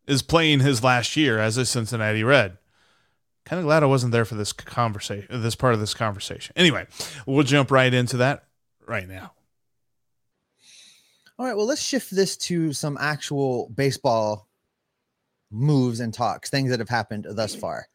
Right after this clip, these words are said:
Speaker 2: Uh, I wanna start with the coaching changes that were announced last week. And, and Jeff and I did a whole episode on this, Mo, and we, we basically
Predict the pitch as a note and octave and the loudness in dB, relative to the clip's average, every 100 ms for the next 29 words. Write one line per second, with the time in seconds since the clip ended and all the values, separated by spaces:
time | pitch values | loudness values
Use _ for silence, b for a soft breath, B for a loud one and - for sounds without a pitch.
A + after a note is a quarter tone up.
0 | b b b b G2 F#2 E2+ - F3 B3 | b b b b -10 -10 -10 -4 0 2
1 | B3+ A#3 F3+ E3 - C3+ - C3+ - A#2+ | 2 2 2 0 -2 -4 0 0 0 -4
2 | G#2+ G#2+ F#2+ G2 F#2 A#2 A2 A2+ A2 G#2 | -4 -4 -4 -6 -6 -4 -2 -2 -2 -2
3 | G2 F2 - - A2+ G#2+ F#2+ - F#2+ F#2 | -4 -6 -14 -12 -6 -4 -4 -6 -12 -14
4 | E2+ - - G#2+ G#2+ A#2+ A#2+ A#2 G3+ B3 | -18 -20 -12 -8 -6 -4 -2 2 2 2
5 | G3 D#3+ C#3+ C3 D3+ C3 B2+ B2 A#2+ A2 | 0 2 2 2 2 0 -2 -2 -2 -2
6 | G#2 G#2 F#2+ G#2+ G#2 G#2+ G#2 - B B | -4 -4 -4 -4 -4 -4 -6 -8 B B
7 | B F#3+ B3+ F3 B3+ F3+ F#3 F#3+ F#3+ - | B 0 0 0 -2 2 2 2 -2 -4
8 | E3 D3+ C#3+ F#2 | -2 -2 -4 -8